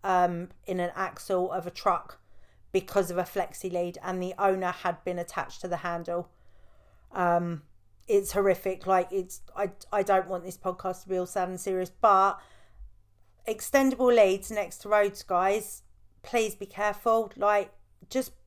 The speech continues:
pop a normal lead on your dog when you're walking next to a road, and then if they can't be off lead and a flexi lead works for you better than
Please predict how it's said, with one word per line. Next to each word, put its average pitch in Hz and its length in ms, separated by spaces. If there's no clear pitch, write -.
pop 320 260
a 302 60
normal 277 360
lead 196 220
on 196 140
your 190 100
dog 143 320
when - 160
you're 208 100
walking 208 500
next 202 340
to 220 60
a 208 80
road, 233 460
and 220 180
then 233 300
if 269 160
they 302 140
can't 427 360
be 277 120
off 247 180
lead 233 460
and 269 160
a 277 40
flexi - 520
lead 254 220
works 247 280
for - 120
you 240 120
better 240 340
than 233 300